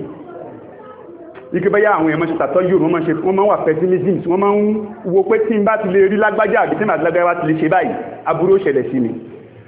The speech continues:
Ló fi jẹ́ pé ànábì ò restricted. Ọlọ́run bá àdìkẹ́lá náà tó ti dé, tó rán ànábì níṣẹ́ kò restricted. Ó jẹ́ ká gbọ́ yé pé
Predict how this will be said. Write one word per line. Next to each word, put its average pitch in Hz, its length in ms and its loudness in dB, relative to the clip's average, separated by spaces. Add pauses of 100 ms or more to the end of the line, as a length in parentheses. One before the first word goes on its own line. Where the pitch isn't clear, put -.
(880)
Ló 214 160 2
fi 294 80 0
jẹ́ 320 200 4
pé 330 60 6 (160)
ànábì 277 300 2
ò 254 120 6
restricted. 190 540 0 (1040)
Ọlọ́run 285 320 4
bá 226 80 4
àdìkẹ́lá 233 400 4
náà 269 160 2
tó 185 140 2
ti 226 140 0
dé, 151 220 2
tó 233 140 2
rán 247 100 0 (140)
ànábì 202 240 2
níṣẹ́ 175 320 2
kò 156 120 2
restricted. 147 480 0
Ó 196 120 2
jẹ́ 214 140 2
ká 220 140 2
gbọ́ 190 200 2
yé 208 140 4
pé 208 160 4